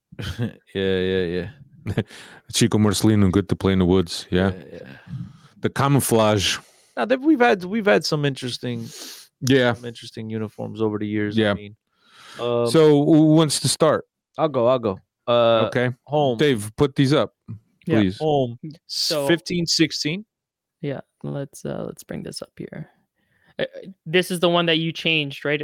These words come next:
Speaker 3: uh, Chris?
Speaker 1: Yes. Yes.
Speaker 3: Okay.
Speaker 1: From the one you're wearing.
Speaker 3: Good
Speaker 1: Since
Speaker 3: thing
Speaker 1: Rui Costa
Speaker 3: that,
Speaker 1: gave it
Speaker 3: uh,
Speaker 1: to me, I'm not gonna name it my favorite because then people say, you know, that's prejudice.
Speaker 2: Yeah, I,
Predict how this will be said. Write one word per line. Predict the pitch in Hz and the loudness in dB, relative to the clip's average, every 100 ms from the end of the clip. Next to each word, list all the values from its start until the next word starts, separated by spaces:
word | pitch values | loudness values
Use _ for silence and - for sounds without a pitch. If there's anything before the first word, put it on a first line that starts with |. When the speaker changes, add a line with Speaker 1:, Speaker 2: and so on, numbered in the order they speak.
| - | -6
Speaker 3:
uh, | 160 156 160 | -6 -4 -4
Chris? | - | -2
Speaker 1:
Yes. | 117 104 - _ _ _ _ - | 0 0 -4 _ _ _ _ -12
Yes. | 107 101 - - | -12 -12 -20 -20
Speaker 3:
Okay. | - - _ _ _ _ _ | -20 -20 _ _ _ _ _
Speaker 1:
From | - 113 | -10 -8
the | 110 | -6
one | 110 110 | -6 -4
you're | 110 | -4
wearing. | 104 107 104 101 - _ _ - - _ _ _ _ 147 | -2 -2 -2 -8 -14 _ _ -20 -20 _ _ _ _ -12
Speaker 3:
Good | 147 | -10
Speaker 1:
Since | 117 151 | -8 -6
Speaker 3:
thing | 117 | -2
Speaker 1:
Rui | 120 | 0
Costa | 139 127 135 117 | 2 0 -2 -2
Speaker 3:
that, | |
Speaker 1:
gave | 123 123 | 2 2
it | 113 | 0
Speaker 3:
uh, | 110 | -2
Speaker 1:
to | 120 | -4
me, | 107 107 | -2 -2
I'm | 104 110 | 0 0
not | 107 | -2
gonna | 104 104 | -2 -4
name | 101 107 101 | -6 -6 -6
it | 95 | -8
my | 92 | -10
favorite | - - 104 92 90 | -8 -4 -2 -2 -4
because | 87 90 85 | -8 -10 -10
then | 87 | -12
people | 104 92 90 90 | -12 -12 -12 -10
say, | - 92 92 | -8 -6 -6
you | 92 | -8
know, | 92 | -8
that's | 90 87 - - | -6 -6 -8 -10
prejudice. | - 95 80 - - - | -10 -10 -10 -12 -16 -2
Speaker 2:
Yeah, | 107 107 98 - - | 2 2 2 -4 -2
I, | 117 | -2